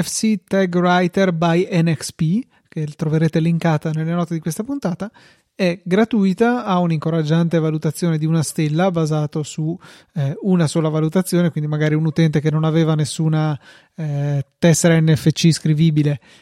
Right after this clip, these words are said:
eh, ha pensato bene di dare una stella, eh, però appunto sembra fare esattamente questo, può leggere e scrivere i tag N F C.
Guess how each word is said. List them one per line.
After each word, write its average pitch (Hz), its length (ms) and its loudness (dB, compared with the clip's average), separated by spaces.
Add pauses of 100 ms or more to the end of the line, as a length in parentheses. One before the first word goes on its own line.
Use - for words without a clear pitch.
(140)
eh, 139 300 -4
ha 143 200 -6
pensato 160 360 -2
bene 160 180 0
di 151 140 -2
dare 151 200 0
una 170 180 4
stella, 170 420 2 (480)
eh, 160 320 -2
però 208 160 4
appunto 160 300 -2
sembra 185 340 2
fare 165 240 4
esattamente 165 500 0
questo, 170 320 -2
può 160 240 -4
leggere 156 380 -2
e 151 40 -2
scrivere 156 520 0
i 151 180 0
tag 151 340 -2
N 151 160 0
F - 140 -4
C. 139 260 -8